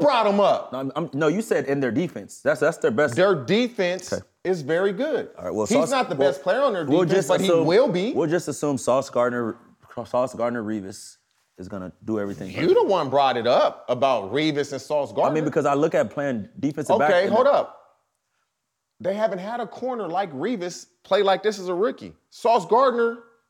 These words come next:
Speaker 1: is the closest thing the Jets have had to Revis since Revis was a rookie.
Speaker 2: Let's take Revis's name and let's stick it up there and leave it. We, we
Speaker 1: Yeah,
Speaker 2: not
Speaker 1: yeah,
Speaker 2: gonna,
Speaker 1: yeah.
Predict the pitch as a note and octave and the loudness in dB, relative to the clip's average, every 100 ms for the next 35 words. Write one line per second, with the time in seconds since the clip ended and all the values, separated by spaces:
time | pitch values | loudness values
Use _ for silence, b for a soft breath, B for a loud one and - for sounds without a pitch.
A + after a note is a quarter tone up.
0 | _ - F#3+ E3+ D#3 G#3+ A#3+ A3 G#3+ A3+ | _ 0 2 2 0 2 2 0 -4 -2
1 | G#3+ E3 D3 A3+ G#3+ D#3+ F3 A#3+ A3 - | -2 -2 0 0 -2 -2 2 2 2 0
2 | G3+ G#3 C4+ G#3+ A3+ - - A3 G#3+ A#3 | -2 0 0 0 0 -6 -4 -2 0 0
3 | C#4 C4+ C4 C4+ C#4 D#4 G#3 C3+ B2+ - | 0 -2 -4 -2 -2 -2 -4 -10 -12 -8
4 | D3 C#3 A#2+ C3 A2 A2+ A2+ A2 G#2+ G#2 | -4 -2 0 0 -2 -6 -4 -4 -4 -6
5 | F#2+ - - _ _ - - - - - | -8 -12 -20 _ _ -20 -18 -18 -18 -14
6 | G#2 G2+ G2+ F#2+ F2+ F#2+ b b _ - | -12 -10 -10 -10 -14 -14 b b _ -20
7 | F2+ _ G2+ G#2 F2 - _ - F2 F#2 | -20 _ -10 -8 -8 -14 _ -18 -10 -2
8 | B3 - G#3+ C4+ A#3+ | 0 2 0 0 -2